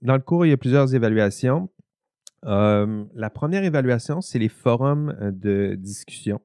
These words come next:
C'est celle-là que j'aimerais aborder avec vous. Euh, T P un et le T P deux, là, je vais le prendre le temps de,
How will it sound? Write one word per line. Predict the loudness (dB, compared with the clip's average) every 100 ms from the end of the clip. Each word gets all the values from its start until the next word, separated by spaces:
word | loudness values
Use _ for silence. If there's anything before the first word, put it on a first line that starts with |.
| _
C'est | -16
celle-là | -10 -6 -6
que | -4
j'aimerais | -6 -4
aborder | -4 -4 -4
avec | -4 -6
vous. | -6 -8 _ _ _ _ _ _ _ -8
Euh, | -8 -2
T | -2
P | 0 2 2
un | 0 -2 -4
et | 0 2
le | 2 0
T | -2
P | 0 -2
deux, | 0 -2
là, | -2
je | -4
vais | -6
le |
prendre | -6 -6 -6 -6
le | -6
temps | -6
de, | -2 -2 -2